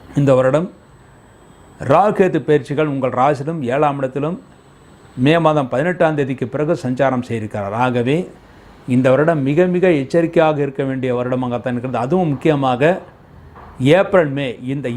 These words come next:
இரண்டு மாதங்கள் மிக மிக எச்சரிக்கையாக இருக்க வேண்டும். எந்த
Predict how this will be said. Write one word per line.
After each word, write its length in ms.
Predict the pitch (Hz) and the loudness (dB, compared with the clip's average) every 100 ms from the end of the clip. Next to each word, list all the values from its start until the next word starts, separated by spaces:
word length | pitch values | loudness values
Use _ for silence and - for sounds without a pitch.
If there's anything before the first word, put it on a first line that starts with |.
| 147 | 2
இரண்டு 420 | 175 196 170 156 131 | 2 0 -4 -4 0
மாதங்கள் 460 | 135 165 175 165 180 131 127 | 0 0 -2 -2 -2 -2 -4
மிக 180 | 156 190 | -2 -2
மிக 100 | 180 165 | 2 0
எச்சரிக்கையாக 500 | - 156 139 131 120 | 0 -2 -2 -2 -2
இருக்க 160 | 123 123 120 | -6 -6 -6
வேண்டும். 280 | 123 180 175 123 | -2 -2 -2 -6
எந்த 260 | 170 180 | -4 -2